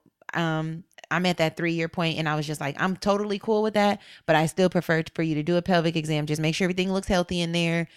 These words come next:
Nothing wrong. Of course, do your S T Ds, um, screening and so on and so forth."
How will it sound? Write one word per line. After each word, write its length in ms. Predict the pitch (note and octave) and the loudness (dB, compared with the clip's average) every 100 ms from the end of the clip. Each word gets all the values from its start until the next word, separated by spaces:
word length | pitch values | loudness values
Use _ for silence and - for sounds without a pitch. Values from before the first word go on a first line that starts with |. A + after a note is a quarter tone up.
| - _ _ | -20 _ _
Nothing 320 | - D#3+ E3 F#3 | -2 0 2 2
wrong. 560 | F#3 E3 D#3+ E3 F3 | 2 2 0 -2 -8
Of 120 | E3 D#3 | -10 -4
course, 260 | F3+ E3 | -2 -2
do 100 | D3 | -2
your 160 | D#3+ D3 | -2 0
S 160 | D#3 | -2
T 140 | - E3 | -2 -2
Ds, 460 | D#3+ D#3+ D#3 - - - | 0 0 -4 -8 -20 -8
um, 200 | C#3+ C#3+ | -6 -6
screening 560 | - F3 E3+ D#3+ D#3+ D3+ | -4 -2 0 -2 -2 -4
and 140 | C#3 | -6
so 160 | D3 E3 | -4 -4
on 100 | D#3 | -2
and 100 | D#3 | -2
so 160 | D#3+ D#3+ | -2 -2
forth." 260 | E3+ E3 | -2 -4